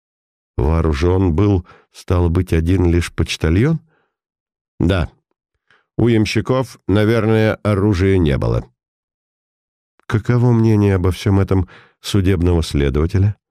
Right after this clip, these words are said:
Он заявил мне после последнего ограбления почты, что, очевидно, в лесу, прилегающем к шоссе тракту,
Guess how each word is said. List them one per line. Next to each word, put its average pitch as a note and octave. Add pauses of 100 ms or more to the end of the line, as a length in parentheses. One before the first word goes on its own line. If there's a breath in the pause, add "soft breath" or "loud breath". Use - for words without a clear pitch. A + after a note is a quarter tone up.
(1080)
Он D3
заявил C3+
мне B2
после A2
последнего F#2
ограбления F2
почты, A2
что, F#2+
очевидно, G2+
в D2+
лесу, G#2+
прилегающем G2
к -
шоссе G2+
тракту, G#2